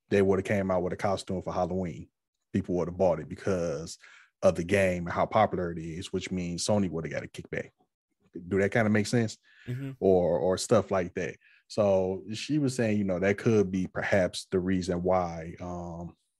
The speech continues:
Speaker 1: in this particular situation happened. 'Cause I'm like, eight million, that's still a lot. That's still a lot of people that play this game. Like, it's still, I think it's still pretty damn good. You know, whether it's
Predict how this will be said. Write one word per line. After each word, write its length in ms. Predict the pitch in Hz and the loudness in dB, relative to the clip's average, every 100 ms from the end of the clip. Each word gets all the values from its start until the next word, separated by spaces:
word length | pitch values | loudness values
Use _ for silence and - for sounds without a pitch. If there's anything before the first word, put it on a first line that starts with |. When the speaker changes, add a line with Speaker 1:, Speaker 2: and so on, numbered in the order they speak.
| _ _ _ _ _ _ - | _ _ _ _ _ _ -2
Speaker 1:
in 100 | 101 | 2
this 200 | 107 123 | 4 4
particular 440 | - - 101 90 87 | 2 0 0 0 -4
situation 600 | 95 87 87 82 - 87 | -6 -4 -2 -2 -4 -6
happened. 360 | 78 - 87 | -6 -10 -12
'Cause 220 | - 92 | -4 0
I'm 140 | 92 95 | 0 0
like, 280 | 87 85 - - | -2 -4 -6 2
eight 180 | 123 90 | 2 4
million, 540 | 95 101 98 95 92 _ _ _ _ _ _ _ _ _ _ _ 135 | 4 4 4 -2 -6 _ _ _ _ _ _ _ _ _ _ _ 2
that's 160 | 131 | 4
still 220 | - 104 | 6 6
a 20 | 92 | 6
lot. 240 | 95 87 | 6 4
That's 160 | 127 - | 2 2
still 160 | 104 | 2
a 20 | |
lot 220 | 92 92 90 | 2 0 -2
of 120 | - | -8
people 320 | 98 - 85 | -8 -4 -2
that 180 | 85 78 _ _ | -2 -4 _ _
play 240 | - 92 82 | 0 0 0
this 180 | 80 | -4
game. 400 | 92 82 71 90 - | -6 -6 -8 -14 -6
Like, 160 | 92 90 | -2 0
it's 180 | 107 - | 0 -2
still, 580 | 107 95 87 87 90 _ _ _ _ _ - | 0 0 0 -2 -8 _ _ _ _ _ 2
I 120 | 123 | 2
think 220 | 123 98 | 4 0
it's 80 | 95 | 0
still 200 | - 92 | 0 0
pretty 280 | - 95 90 | 0 0 0
damn 300 | 87 82 87 | -4 -6 -4
good. 320 | 87 76 76 _ _ _ _ _ _ _ _ _ - | -4 -4 -10 _ _ _ _ _ _ _ _ _ -4
You 100 | 98 | 0
know, 220 | 92 90 | 2 2
whether 320 | 87 92 90 | 4 2 2
it's 460 | 87 90 - - | 0 -2 -4 -10